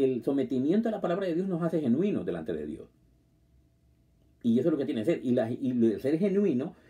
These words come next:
demuestra en que todo tiempo vamos a ser iguales delante de la, delante de los demás, delante de Dios y de, ¿por qué? Porque Dios sabe todas las cosas. Por eso es que el punto importante que siempre digo, este, vamos a ser, vamos a ser iguales en la congregación,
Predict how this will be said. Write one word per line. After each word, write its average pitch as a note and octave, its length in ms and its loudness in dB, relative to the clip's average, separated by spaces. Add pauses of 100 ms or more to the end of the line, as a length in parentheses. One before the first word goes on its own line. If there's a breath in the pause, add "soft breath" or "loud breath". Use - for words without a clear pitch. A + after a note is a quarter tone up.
(120)
demuestra A2+ 420 0
en F3+ 80 -2
que E3 80 -2
todo D3 240 0
tiempo D3 240 -2
vamos C#3 160 -2
a A#2 60 -4
ser C3 100 0
iguales B2+ 540 -4
delante G2 340 -6
de G2+ 100 -2
la, G#2+ 140 -4 (140 loud breath)
delante A2+ 340 0
de A2+ 80 2
los G#2 120 0
demás, B2+ 320 -2
delante A#2 300 -2
de G2 80 -6
Dios E3 240 0
y F3+ 60 -2
de, A#2+ 180 -2 (120 loud breath)
¿por C3+ 120 0
qué? - 140 4
Porque A#2 260 -4
Dios A#2 140 0
sabe A2 160 -4
todas G#2+ 180 -4
las - 120 -10
cosas. - 340 -6 (400 loud breath)
Por A2+ 120 2
eso G2+ 120 -2
es B2+ 60 -6
que G3+ 100 4
el F3+ 60 0
punto F#3 240 -2
importante D#3+ 400 -4
que D3 100 -4
siempre C3+ 240 0
digo, - 260 0 (220 loud breath)
este, - 280 -8
vamos F2 300 -6
a G#2+ 60 -2
ser, D#3 280 -2
vamos G2 300 -6
a A2+ 80 -4
ser D#3 160 2
iguales A#2+ 400 -2
en A2+ 100 2
la F#2+ 200 -8
congregación, G#2 720 0